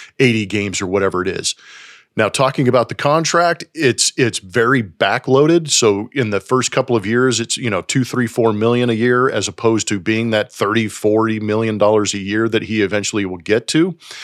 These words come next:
So he, in those eighty games, I think he eventually just loses one point two million, which is amazing to me because he will accrue the rest of the, of the cash that's in there in that guaranteed contract that Tuttle's talking about. And then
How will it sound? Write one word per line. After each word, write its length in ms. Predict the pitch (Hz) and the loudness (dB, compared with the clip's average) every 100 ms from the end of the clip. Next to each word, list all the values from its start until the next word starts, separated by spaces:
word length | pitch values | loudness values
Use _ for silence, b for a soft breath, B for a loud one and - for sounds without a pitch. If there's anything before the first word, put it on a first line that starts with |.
| B B | B B
So 400 | - 120 110 110 | 2 4 4 4
he, 200 | 113 143 | 0 -2
in 200 | 110 110 | -2 0
those 180 | 113 - | 0 2
eighty 200 | 135 143 | 0 0
games, 320 | 113 120 127 | 0 0 2
I 80 | 107 | 0
think 200 | - 131 | 0 -2
he 120 | 107 | 0
eventually 580 | 107 113 98 117 117 110 | 0 0 -2 -2 0 -2
just 300 | 98 117 - | 0 -2 -2
loses 420 | 98 123 120 110 | 0 0 0 -2
one 220 | 92 107 | -2 -4
point 300 | 113 120 104 | -2 -2 0
two 180 | - 117 | -2 -2
million, 540 | 95 98 110 135 170 156 B B B | -2 -2 -2 -2 -4 -8 B B B
which 220 | 107 - | -2 0
is 80 | 104 | 0
amazing 560 | 104 98 110 127 131 127 | 0 0 0 2 0 0
to 140 | 131 | 0
me 120 | 120 | 0
because 300 | 143 110 104 | 0 0 -2
he 80 | 104 | -2
will 340 | 90 110 135 | 2 4 4
accrue 420 | 117 - - 127 135 | 2 -2 2 2 2
the 120 | 98 | 2
rest 320 | 92 107 - | 2 0 2
of 60 | 110 | 0
the, 140 | 95 - | 0 -2
of 180 | 117 87 | -4 -2
the 80 | 101 | -4
cash 400 | - 113 117 - | 0 0 0 -2
that's 200 | 92 - | -6 -6
in 200 | 127 117 | -2 0
there 140 | 127 | 0
in 60 | 120 | 0
that 140 | 95 | -2
guaranteed 440 | 110 110 113 117 98 | -2 -4 -4 -6 -2
contract 480 | 107 117 131 123 | -2 0 0 0
that 120 | 120 - | -2 0
Tuttle's 280 | 117 98 | 0 0
talking 400 | - 104 113 151 | 0 0 0 0
about. 360 | 139 147 170 - B B B B B B | 2 2 2 -4 B B B B B B
And 180 | 123 120 | 0 4
then 220 | 131 | 4